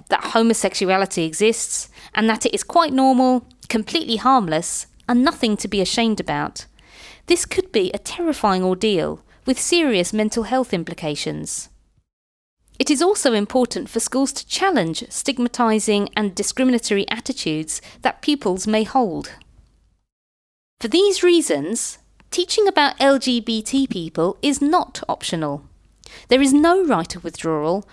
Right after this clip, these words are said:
from this part of the school curriculum. In this case, the government has decided the right of pupils to an education that prepares them for adult life in the twenty-first century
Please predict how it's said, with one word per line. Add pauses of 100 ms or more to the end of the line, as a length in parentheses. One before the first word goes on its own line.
(100)
from
this
part
of
the
school
curriculum. (1000)
In
this
case, (400)
the
government
has
decided (180)
the
right
of
pupils
to
an
education
that
prepares
them
for
adult
life
in
the
twenty-first
century